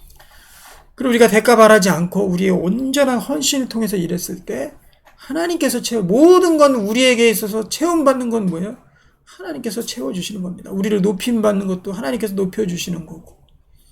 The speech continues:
그쵸? 그러니까 크리스찬의 이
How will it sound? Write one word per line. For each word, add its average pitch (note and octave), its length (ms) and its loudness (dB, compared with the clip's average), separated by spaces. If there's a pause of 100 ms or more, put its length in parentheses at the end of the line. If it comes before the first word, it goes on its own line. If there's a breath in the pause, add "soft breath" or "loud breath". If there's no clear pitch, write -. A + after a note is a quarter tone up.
(300)
그쵸? - 280 -20 (1700 soft breath)
그러니까 D3 280 -10
크리스찬의 E3+ 800 -4
이 D#3 380 -10